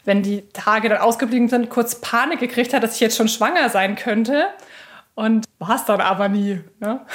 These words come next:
<laughs> Aber ja, von daher habe ich mir schon eingebildet, das funktioniert sofort.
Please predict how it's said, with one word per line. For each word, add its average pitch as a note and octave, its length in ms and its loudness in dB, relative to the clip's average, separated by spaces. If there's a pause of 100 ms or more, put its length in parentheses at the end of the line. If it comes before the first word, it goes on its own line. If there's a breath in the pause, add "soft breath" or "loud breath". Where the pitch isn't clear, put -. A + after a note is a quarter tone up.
(360 loud breath)
<laughs> - 480 -10
Aber G3+ 460 0
ja, F3 280 -8
von G3 140 -8
daher F#3+ 440 -8 (280 soft breath)
habe - 200 -6
ich B3 100 -4
mir D4+ 100 0
schon C4 140 0
eingebildet, F#3+ 460 -2
das F#3 120 -4
funktioniert G3 460 -4
sofort. F3 580 -6